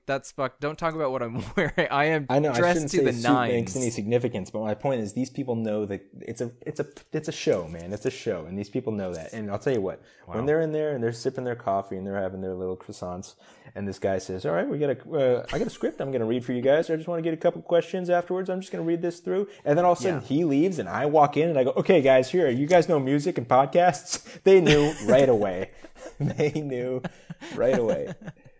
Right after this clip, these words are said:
Speaker 1: <laughs> Five seconds, their hands are up.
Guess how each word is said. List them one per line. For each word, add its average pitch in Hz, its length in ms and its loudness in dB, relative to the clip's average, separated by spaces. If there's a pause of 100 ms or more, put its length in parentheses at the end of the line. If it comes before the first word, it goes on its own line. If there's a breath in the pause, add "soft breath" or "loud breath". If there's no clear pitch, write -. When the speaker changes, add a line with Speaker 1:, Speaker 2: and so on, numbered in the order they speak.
(180)
Speaker 1:
<laughs> - 680 -14
Five 135 260 0
seconds, 120 440 -4
their 113 160 -4
hands 120 260 -2
are 110 120 -8
up. 117 240 -4